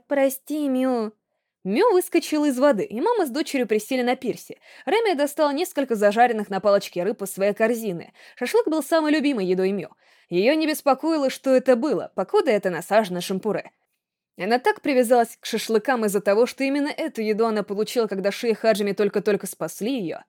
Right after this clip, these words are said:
Реми наблюдала, как ее милая маленькая дочка вгрызается в рыбу, и тоже откусила от своего. Пока пара наслаждалась своим обедом, она внезапно услышала, как кто-то говорит рядом с ними. «Э? Что это?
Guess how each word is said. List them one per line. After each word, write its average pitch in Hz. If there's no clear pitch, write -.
Реми 392
наблюдала, 233
как 202
ее 202
милая 311
маленькая 240
дочка 214
вгрызается 214
в 220
рыбу, 202
и 339
тоже 415
откусила 226
от 220
своего. 214
Пока 180
пара 226
наслаждалась 202
своим 190
обедом, 170
она 190
внезапно 247
услышала, 185
как 175
кто-то 269
говорит 190
рядом 233
с -
ними. 196
«Э? 214
Что -
это? -